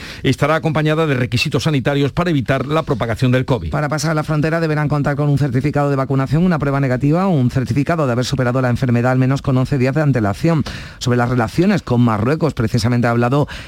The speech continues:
Speaker 2: en Radio Andalucía Información el que fuera embajador de Marruecos y director del C N I, Jorge Dezcayer, en el programa de análisis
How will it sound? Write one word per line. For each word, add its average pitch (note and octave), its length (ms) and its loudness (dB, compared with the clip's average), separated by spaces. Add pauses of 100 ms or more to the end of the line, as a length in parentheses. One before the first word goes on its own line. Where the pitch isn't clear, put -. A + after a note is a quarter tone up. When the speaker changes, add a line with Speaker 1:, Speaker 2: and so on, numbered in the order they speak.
(140)
Speaker 2:
en A2 120 2
Radio B2 180 0
Andalucía A#2 640 0
Información C#3+ 1080 2
el A2+ 180 0
que - 100 -2
fuera C3 240 -2
embajador A#2 440 0
de A2+ 80 2
Marruecos B2+ 520 0 (320)
y D3+ 120 2
director C#3+ 360 0
del A#2+ 180 2
C - 100 -2
N A#2+ 120 4
I, A#2+ 60 2
Jorge A#2+ 320 -2
Dezcayer, G#2+ 240 -2
en C3 380 2
el G#2+ 100 2
programa A2+ 460 0
de A2+ 160 2
análisis A2+ 580 0